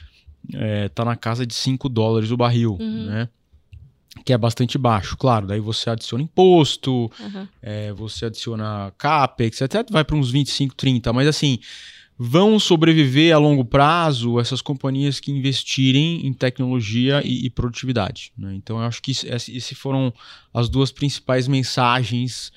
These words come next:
Speaker 1: é, que a gente tirou dessa, dessa mega aquisição aí.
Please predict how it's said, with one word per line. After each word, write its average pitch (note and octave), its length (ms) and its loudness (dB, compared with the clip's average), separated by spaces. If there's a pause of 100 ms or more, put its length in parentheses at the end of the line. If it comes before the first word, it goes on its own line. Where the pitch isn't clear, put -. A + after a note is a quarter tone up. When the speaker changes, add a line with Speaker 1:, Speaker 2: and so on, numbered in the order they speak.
(360)
Speaker 1:
é, A#2 200 0
que A#2 140 -4
a A2+ 40 2
gente A#2 220 -4
tirou A2+ 320 -2
dessa, A2 520 -4
dessa G#2+ 280 -4
mega A2+ 300 0
aquisição G#2 540 -8
aí. F#2 100 -12